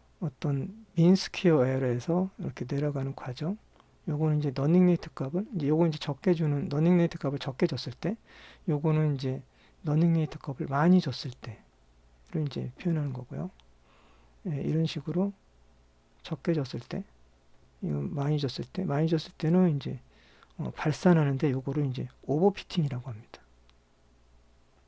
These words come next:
그리고 너무 적게 주는 경우는 이제 언더피팅이라고 하고요.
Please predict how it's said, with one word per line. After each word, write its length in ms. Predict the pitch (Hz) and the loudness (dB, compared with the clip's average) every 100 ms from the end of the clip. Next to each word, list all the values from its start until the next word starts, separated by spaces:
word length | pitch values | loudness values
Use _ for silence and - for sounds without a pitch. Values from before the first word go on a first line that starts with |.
| _ _ _ - _ _ _ _ _ _ - _ _ _ | _ _ _ -20 _ _ _ _ _ _ -20 _ _ _
그리고 440 | - 151 151 180 220 | -16 -8 0 0 0
너무 520 | 165 151 180 214 220 | 2 8 8 8 6
적게 420 | 196 190 185 208 185 | 6 2 2 2 4
주는 300 | 170 160 151 | 4 2 0
경우는 560 | 139 139 151 190 202 - - | -2 -2 0 0 -2 -8 -8
이제 140 | 131 - | -6 0
언더피팅이라고 880 | 143 185 202 - - 147 127 113 | 4 6 4 2 -6 -4 -4 -8
하고요. 140 | - | -14